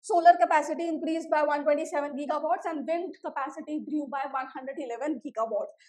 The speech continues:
So this is the growth, guys. This is not the actual capacity. Okay, the actual capacity, the total wind and solar power capacity at present is one thousand four hundred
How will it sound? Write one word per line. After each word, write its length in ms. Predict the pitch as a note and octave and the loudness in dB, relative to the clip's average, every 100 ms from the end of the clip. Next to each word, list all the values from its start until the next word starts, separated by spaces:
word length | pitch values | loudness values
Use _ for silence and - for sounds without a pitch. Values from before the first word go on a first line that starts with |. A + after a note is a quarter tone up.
| _ | _
So 100 | F#4 | -6
this 140 | C4 D4+ | -6 -4
is 220 | E4 A3+ | -6 -4
the 220 | F4 A#3+ | -4 -4
growth, 280 | F3 D4+ E4+ - | 0 2 2 2
guys. 240 | C4+ B3 D#4 | 0 -2 -4
This 160 | E4 D#4 | -10 -8
is 100 | D4+ | -6
not 180 | C4+ C4 | -6 -8
the 100 | D#4 | -6
actual 400 | C#4+ C#4 - D4 | -6 -6 -8 -8
capacity. 500 | C4+ G#3+ - C4+ A3 _ _ _ _ | -8 -14 -18 -20 -20 _ _ _ _
Okay, 300 | C#4 E4+ E4+ E4+ - | -2 0 -2 -6 -4
the 160 | D4+ D4+ | -4 0
actual 400 | D4 D4 F4 F4+ F#4 | -2 -2 -2 -2 -2
capacity, 520 | D#4 C4+ C4+ C#4 C#4+ | -2 -2 -2 -8 -10
the 120 | A#3 C4 G#3 | -10 -12 -2
total 340 | F4 D#4+ D#4+ A4+ G#4+ - _ _ C4 | 2 2 2 -2 -4 -14 _ _ -2
wind 260 | F4 F4+ | 2 6
and 160 | F4+ F4 | 6 6
solar 360 | F4 D#4+ E4 E4 | 0 6 8 8
power 320 | D#4 C4 C4 D4 - _ _ - | 4 4 2 -2 -8 _ _ -6
capacity 540 | C#4+ D4 C4+ D#4 D4+ C4 | 2 2 2 -4 -8 0
at 240 | D#4+ D#4 | 0 0
present 380 | E4 F4+ F4+ C#4+ - B3+ C#4 | 0 -2 -2 -6 -8 -4 -4
is 80 | C#4 | 0
one 240 | C#4+ D4+ | -2 0
thousand 380 | C#4+ B3+ C4+ C#4 - | -2 -2 -4 -10 -2
four 260 | D4 D4 | 0 0
hundred 260 | C#4 C4 | -2 -8